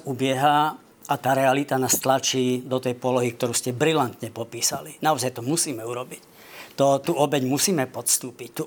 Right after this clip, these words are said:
obra-, o-, odvahu musíme nabrať. Dnes už sa nerozpakuje. Dnes tá téma zvučí v Paríži, v Berlíne,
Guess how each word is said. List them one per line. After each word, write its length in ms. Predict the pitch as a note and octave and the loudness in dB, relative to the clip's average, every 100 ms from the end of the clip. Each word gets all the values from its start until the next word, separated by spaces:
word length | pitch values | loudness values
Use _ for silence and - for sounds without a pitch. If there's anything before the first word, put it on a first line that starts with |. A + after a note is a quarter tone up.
| - | 2
obra-, 320 | C3+ D3 D#3 | 2 2 4
o-, 400 | D#3 D3+ C#3+ D3 | 4 4 2 2
odvahu 320 | D3 C#3 D3 | 2 2 0
musíme 320 | D#3 F#3+ D3+ | 0 0 -2
nabrať. 400 | A#2+ B2 B2+ A#2+ - - - - - | -4 -6 -6 -8 -10 -18 -16 -16 -14
Dnes 400 | A#2 C#3 C#3+ B2+ | -4 0 2 0
už 160 | - - | -2 -4
sa 160 | B2+ | -2
nerozpakuje. 800 | A#2+ C#3 C3+ B2 A#2 B2+ A2+ B2 | -2 0 0 -2 -10 -10 -12 -12
Dnes 240 | C3 C#3 - | -4 0 0
tá 160 | C3 | 0
téma 240 | C#3 C3 B2 | -2 -2 -2
zvučí 400 | A#2 C3 B2 A2 | -2 -2 -4 -6
v 40 | |
Paríži, 480 | A#2+ B2+ B2 A2 A#2+ A2+ | -4 -2 -2 -4 -4 -6
v 60 | G#2 | -8
Berlíne, 640 | A#2 A#2+ A#2+ A#2+ A#2 A#2 | -6 -4 -2 -4 -4 -8